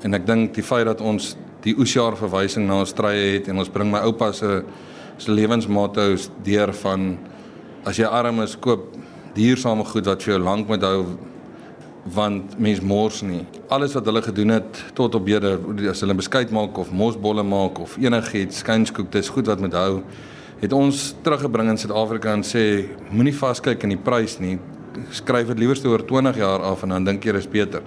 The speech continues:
So ek dink dit is die uniekheid wat ons het en dan,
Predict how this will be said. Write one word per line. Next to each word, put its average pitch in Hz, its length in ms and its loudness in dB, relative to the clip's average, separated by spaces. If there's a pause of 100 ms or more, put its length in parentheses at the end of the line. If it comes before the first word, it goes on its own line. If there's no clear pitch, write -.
(720)
So - 140 0
ek 127 100 2
dink 165 200 2
dit 123 140 2
is 165 140 2
die 156 140 2
uniekheid 117 400 4
wat 113 140 0
ons 110 160 0
het 107 260 2
en 110 80 2
dan, 110 260 4